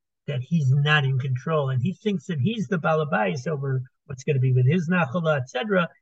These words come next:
Hashem's telling you that in this case, you're supposed to, uh, again, this is a pr-, assuming that, that, uh, that Yibum is preferable, that, that this is the time for you to realize that,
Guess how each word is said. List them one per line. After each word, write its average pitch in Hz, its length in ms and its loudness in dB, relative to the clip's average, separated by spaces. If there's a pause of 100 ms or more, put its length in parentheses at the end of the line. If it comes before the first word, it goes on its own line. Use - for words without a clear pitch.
(180)
Hashem's 214 380 2
telling 185 340 2
you 156 300 -2 (240)
that 143 300 2
in 143 120 0
this 147 220 0
case, 127 480 0 (340)
you're 139 80 -4
supposed 127 380 0
to, 131 280 2 (440)
uh, 127 100 2
again, 123 220 4
this 120 180 2
is 127 140 -2
a - 20 0
pr-, - 240 -8
assuming 151 540 2
that, 120 160 2 (240)
that, 123 260 -2 (140)
uh, 117 420 -2
that 117 240 -2
Yibum 139 340 2
is 131 120 -2
preferable, 151 640 0 (480)
that, 135 300 -2 (180)
that 131 200 -2
this 214 200 -2
is 156 120 -4
the 165 100 -4
time 151 500 -2 (240)
for 160 60 -4
you 151 100 2
to 147 80 2
realize 143 680 2
that, 131 260 0